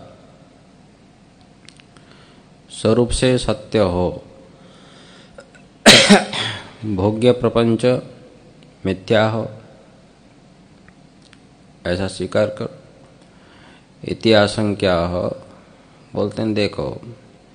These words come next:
जक्षान रूपो ही बलि इति न्याय प्रसिद्धि, ये न्याय है। जक्ष जैसा होता है उसी प्रकार उनको बलि दी जाती है। सबको समान बलि दी जाने की कोई जरूरत नहीं है, है ना?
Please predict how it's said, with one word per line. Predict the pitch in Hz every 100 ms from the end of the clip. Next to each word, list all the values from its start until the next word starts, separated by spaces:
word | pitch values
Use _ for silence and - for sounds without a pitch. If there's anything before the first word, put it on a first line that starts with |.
| - - - 107
जक्षान | 95 101 - - 120 117 120
रूपो | 117 113 110 113 117
ही | 110 117
बलि | 101 98 92 98
इति | - 104 -
न्याय | 110 98 95
प्रसिद्धि, | 95 - - 90 80 -
ये | - - - 95
न्याय | 92 95 98 101
है। | 90 92 95 101 - - - - - - _ - - - - - - - -
जक्ष | 92 101 - -
जैसा | 113 101 98 98 113
होता | 110 107 -
है | 110
उसी | 104 107
प्रकार | 101 107 107
उनको | 107 104 107 101
बलि | 95 92
दी | 82 82
जाती | 80 - - 80
है। | - 107 - - - -
सबको | 98 - 107
समान | - 101 101 107 98
बलि | 98 101
दी | 98 101
जाने | 98 95 95
की |
कोई | 101 101
जरूरत | 92 98 98 -
नहीं | 90 -
है, | - - - - - - - - - -
है |
ना? | -